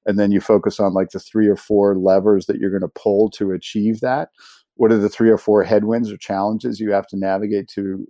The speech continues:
achieve success? And lastly, what is kind of the scoreboard by which you're gonna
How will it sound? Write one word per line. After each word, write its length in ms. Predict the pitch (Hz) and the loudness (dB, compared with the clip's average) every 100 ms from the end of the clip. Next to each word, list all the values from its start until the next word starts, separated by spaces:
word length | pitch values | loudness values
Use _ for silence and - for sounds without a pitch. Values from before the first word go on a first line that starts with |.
| 104 | -16
achieve 340 | - 110 98 | -8 -6 -6
success? 520 | - 92 98 98 - | -8 -6 -2 0 -2
And 220 | 107 101 95 _ - | -6 -6 -8 _ -4
lastly, 480 | 107 113 117 - 117 | 0 2 2 2 4
what 220 | 104 113 | 4 6
is 200 | 120 104 | 4 2
kind 240 | - 113 | -4 -2
of 80 | 107 | 0
the 80 | 101 | -4
scoreboard 720 | - - 107 113 107 101 98 | -6 -8 -2 -2 -2 -4 -2
by 120 | 107 | -2
which 260 | 98 101 - | -2 -2 -6
you're 100 | 95 | -10
gonna 180 | 101 | -8